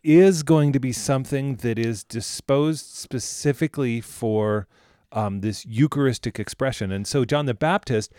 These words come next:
'cause, 'cause all, all these things happen, actually, th-, it's,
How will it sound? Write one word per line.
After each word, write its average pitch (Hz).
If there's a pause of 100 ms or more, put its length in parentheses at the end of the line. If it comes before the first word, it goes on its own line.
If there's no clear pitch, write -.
(300)
'cause, 165
'cause 151 (160)
all, 165
all 185
these 190
things 151
happen, 147
actually, 131
th-, 127
it's, -